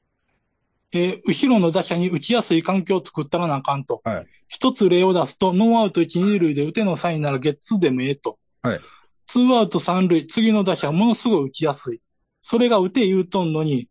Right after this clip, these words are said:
Speaker 1: 右打ちするような変な打ち方でポップフライになって、
Speaker 2: はい。
Speaker 1: ワンアウト一、二塁になったら次の打者打ちづらい。ツーアウト三塁なら凡退でも何の罪はないと。
Speaker 2: はいはいはい。
Speaker 1: で、ベンチから打てのサインが出たらゲッツーになっても知らんぷりしとけばええと。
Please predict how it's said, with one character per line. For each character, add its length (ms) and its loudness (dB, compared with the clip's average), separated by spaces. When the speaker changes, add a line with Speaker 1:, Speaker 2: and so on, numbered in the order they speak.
Speaker 1:
右 220 4
打 80 4
ち 140 0
す 120 0
る 60 4
よ 80 4
う 20 -2
な 80 0
変 180 2
な 100 2
打 60 -2
ち 100 -10
方 220 -2
で 100 0
ポ 140 -4
ッ 20 -10
プ 80 -2
フ 60 0
ラ 100 0
イ 60 -4
に 60 -4
な 80 -6
っ 20 -10
て、 340 -6
Speaker 2:
は 80 -12
い。 40 -20
Speaker 1:
ワ 140 2
ン 100 4
ア 80 4
ウ 80 -2
ト 100 0
一、 200 -2
二 100 2
塁 120 0
に 40 0
な 80 -4
っ 40 -10
た 80 -4
ら 60 -4
次 220 2
の 80 0
打 140 -2
者 120 -6
打 80 -6
ち 180 -4
づ 120 2
ら 140 0
い。 120 -12
ツ 120 -2
ー 140 2
ア 80 2
ウ 60 -6
ト 80 -10
三 240 -2
塁 160 0
な 100 -2
ら 40 -8
凡 160 0
退 240 0
で 80 0
も 100 -4
何 160 -2
の 100 -4
罪 260 2
は 120 0
な 100 -2
い 120 -6
と。 200 -10
Speaker 2:
は 120 -6
い 40 -4
は 60 -8
い 40 -10
は 60 -12
い。 80 2
Speaker 1:
で、 100 2
ベ 180 2
ン 60 4
チ 100 -4
か 100 0
ら 60 4
打 80 2
て 100 2
の 100 4
サ 160 0
イ 60 2
ン 40 2
が 120 0
出 140 2
た 80 2
ら 60 0
ゲ 120 -2
ッ 60 -8
ツ 140 -4
ー 40 4
に 80 2
な 80 0
っ 60 -18
て 80 -4
も 80 -4
知 140 -4
ら 100 0
ん 80 -2
ぷ 100 2
り 80 4
し 60 -10
と 120 0
け 120 -2
ば 140 -2
え 60 -2
え 60 -6
と。 200 -10